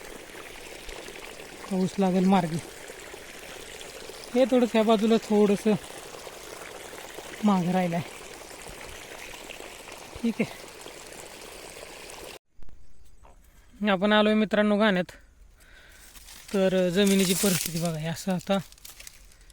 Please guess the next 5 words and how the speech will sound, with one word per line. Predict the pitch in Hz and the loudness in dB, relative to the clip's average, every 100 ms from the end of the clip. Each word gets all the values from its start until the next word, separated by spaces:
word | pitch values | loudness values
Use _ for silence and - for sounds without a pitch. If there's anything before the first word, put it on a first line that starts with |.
| - - - - - _ - - - - | -20 -20 -20 -20 -20 _ -20 -20 -12 -2
ह्या | 208 | -2
स्टेजला | - 220 208 214 | 4 4 6 4
आलंय, | 208 202 | 4 4
भिजवायला | 208 180 180 180 185 | 2 2 2 4 2
आलंय. | 180 | 2